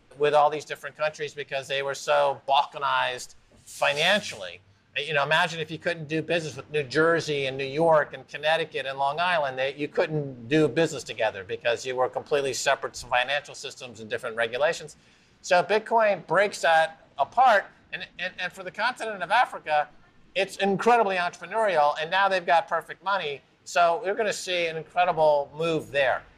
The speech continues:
So those are the two, the two biggest hot zones. As far as what's going on between Russia and Ukraine,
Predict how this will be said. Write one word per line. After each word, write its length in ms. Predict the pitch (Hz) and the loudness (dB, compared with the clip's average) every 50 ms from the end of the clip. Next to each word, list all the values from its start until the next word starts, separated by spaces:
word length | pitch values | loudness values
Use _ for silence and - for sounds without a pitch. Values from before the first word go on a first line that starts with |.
| _ _ _ - | _ _ _ -12
So 200 | - - 180 190 | -4 0 2 4
those 240 | 220 254 285 294 294 | 4 4 4 4 2
are 40 | 269 | 0
the 100 | 233 190 | 0 0
two, 500 | - - 202 202 196 190 190 180 170 - 156 | 0 2 2 4 4 4 2 0 -2 -2 -6
the 80 | 175 | -6
two 180 | 160 - 185 180 | -4 -2 -2 -2
biggest 320 | 156 165 160 151 156 - | 0 0 0 0 0 0
hot 220 | - 147 143 143 - | 2 2 2 2 -2
zones. 260 | - 117 107 104 131 | -6 -12 -12 -12 -12
As 100 | 170 - | -14 -6
far 340 | - 226 220 233 254 254 247 | 0 2 4 4 6 4 4
as 160 | 233 202 208 | 2 0 -2
what's 160 | 208 190 - | -6 -8 -6
going 200 | - 202 196 196 | -2 0 2 2
on 140 | 196 190 185 | 2 2 0
between 320 | 180 170 - 185 180 170 | -2 -4 -6 -6 -6 -2
Russia 340 | 165 165 175 190 - - 185 | 0 2 2 2 0 -2 -4
and 100 | 165 160 | -4 -2
Ukraine, 580 | 180 214 220 214 - 180 160 156 156 151 151 | 0 0 0 0 0 0 2 2 2 2 0